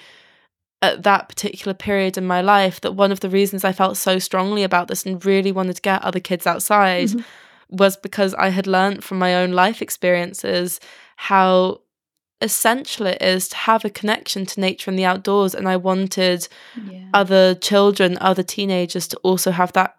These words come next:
Speaker 1: opportunity and that connection. And I think that's totally something that I'd learned from my own
Speaker 2: Yeah.
Speaker 1: life experiences.
Speaker 2: That's amazing. Is the charity still going? What's it called?
Speaker 1: Yeah, yeah, absolutely. It's called Black to Nature. I, I actually was at an event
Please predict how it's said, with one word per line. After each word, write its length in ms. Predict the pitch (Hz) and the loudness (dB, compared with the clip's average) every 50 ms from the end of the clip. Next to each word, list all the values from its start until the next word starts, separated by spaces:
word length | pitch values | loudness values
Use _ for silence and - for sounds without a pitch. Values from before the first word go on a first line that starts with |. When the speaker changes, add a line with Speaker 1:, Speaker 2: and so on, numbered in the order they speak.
| - | -4
Speaker 1:
opportunity 600 | - 196 185 - - - 220 214 214 226 226 - 269 | -4 -4 -4 -4 -6 -4 -2 -2 -2 -2 -4 -2 -2
and 100 | 247 220 | 0 0
that 140 | 190 - - | 0 -2 -2
connection. 560 | - 190 190 202 - - - - 233 247 247 240 | -4 -4 -2 -2 -4 -4 -6 -4 -4 -2 -2 -2
And 100 | 214 202 | 0 0
I 80 | 196 | 0
think 160 | 190 208 - - | -2 -2 -4 -4
that's 180 | 185 185 - | -6 -6 -8
totally 360 | - - - 185 - - - 190 | -4 0 0 0 0 0 -2 -4
something 440 | - - 180 - - - 98 - - | -2 -2 -4 -4 -2 -4 -4 -4 -2
that 160 | - - - | -2 0 0
I'd 120 | - 175 180 | 0 2 4
learned 340 | 175 175 175 180 180 - - | 4 4 4 4 2 -4 -8
from 180 | - 196 175 | -6 -4 -2
my 200 | 175 180 175 175 | 0 0 2 2
own 380 | 170 170 175 170 175 175 175 170 _ _ _ _ _ _ - | 2 0 0 -2 -2 -6 -8 -10 _ _ _ _ _ _ -8
Speaker 2:
Yeah. 240 | 233 214 226 220 208 | -6 -6 -4 -2 0
Speaker 1:
life 280 | 170 170 175 220 220 | 2 2 2 0 0
experiences. 640 | - - - - 165 160 160 160 - - - - 180 - | -6 -8 -4 -2 -2 0 0 -2 -4 -6 -6 -6 -4 -4
Speaker 2:
That's 240 | 240 269 269 - - | -4 -6 -4 -2 -2
amazing. 400 | 247 247 277 294 269 - 214 196 | -2 0 -2 -2 0 0 0 0
Is 160 | - 226 214 | 0 -2 -2
the 80 | - 269 | -2 -2
charity 420 | - 277 269 277 285 - - 285 | 0 2 2 2 2 0 -2 -4
still 280 | - - - 277 269 262 | -4 -4 -2 -2 -2 0
going? 440 | - 311 320 330 262 190 185 180 - _ _ _ _ | 0 2 2 2 2 2 -2 -4 -8 _ _ _ _
What's 260 | 269 247 - - - | -10 -8 -8 -8 -10
it 80 | - - | -12 -10
called? 420 | - 247 226 208 202 202 - - _ _ _ _ _ _ _ _ _ _ _ _ - - - - | -8 -6 -6 -6 -6 -8 -14 -20 _ _ _ _ _ _ _ _ _ _ _ _ -20 -20 -10 -4
Speaker 1:
Yeah, 200 | 254 285 339 427 453 440 | -2 0 0 0 -2 -2
yeah, 300 | 392 359 359 381 359 311 320 | 0 0 2 2 2 0 0
absolutely. 460 | 320 320 - 294 302 330 320 - 240 | -2 -4 -6 -6 -4 -4 -2 0 0
It's 100 | 226 220 | 0 0
called 220 | - - 285 269 233 | -2 -4 -4 -2 0
Black 200 | 254 233 - - | 0 0 0 0
to 100 | - - | -2 -2
Nature. 580 | 226 233 - - - - 185 180 185 185 185 185 _ - | -2 -2 -2 -4 -6 -4 -2 -2 0 -2 -2 -4 _ -2
I, 80 | 190 - | -2 2
I 160 | - 190 190 | 2 4 4
actually 340 | 202 202 202 208 - - 208 | 4 4 2 0 -2 -6 -6
was 180 | 196 185 190 190 | -4 -2 0 0
at 160 | 190 190 - | 0 0 0
an 80 | - 185 | -2 -2
event 300 | 180 190 185 185 185 | 0 0 0 0 -2